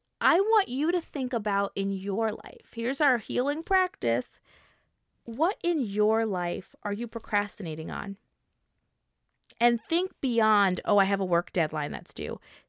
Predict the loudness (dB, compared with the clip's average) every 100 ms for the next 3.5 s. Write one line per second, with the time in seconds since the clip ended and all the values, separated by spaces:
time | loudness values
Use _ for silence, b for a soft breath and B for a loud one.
0 | B -2 -2 -2 -2 0 0 0 0 0
1 | -2 -2 -4 0 0 0 -2 -4 -2 -2
2 | -2 -6 -4 -4 -6 -4 -4 -4 -6 -6
3 | -4 -4 -6 -8 -8